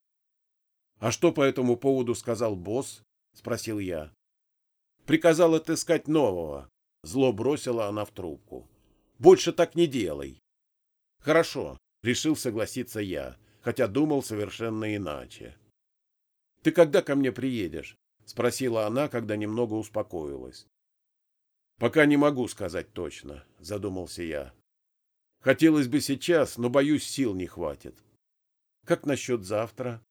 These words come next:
спросила она, и в её голосе, наконец, появились мурлыкающие нотки.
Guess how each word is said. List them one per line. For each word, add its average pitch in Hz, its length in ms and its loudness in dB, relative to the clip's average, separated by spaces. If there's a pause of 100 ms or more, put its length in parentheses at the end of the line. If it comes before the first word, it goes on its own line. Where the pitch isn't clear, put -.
(340)
спросила 104 640 -4
она, 78 340 -8 (520)
и 135 120 2
в 123 40 0
её 127 300 -2
голосе, 135 520 0
наконец, 117 440 -4
появились 113 640 -2
мурлыкающие 113 960 -4
нотки. 76 640 -8